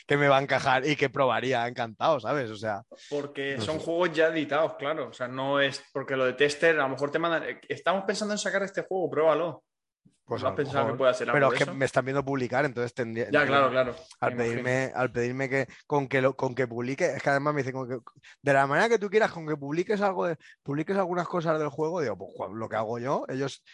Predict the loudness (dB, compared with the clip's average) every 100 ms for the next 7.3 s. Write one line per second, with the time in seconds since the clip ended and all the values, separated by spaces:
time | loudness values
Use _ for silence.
0 | -20 _ 2 6 4 4 0 -2 -2 -2
1 | 0 0 0 0 -2 2 2 2 0 -2
2 | 2 2 4 0 -4 -6 -10 -20 -20 -2
3 | 2 4 2 2 2 0 0 -2 -2 0
4 | 0 -2 -2 -2 0 0 0 -2 -6 -8
5 | -8 -4 -2 -2 -4 -2 -2 -2 -6 _
6 | -8 -8 -8 -8 -4 -4 -4 -2 0 2
7 | 0 -2 -6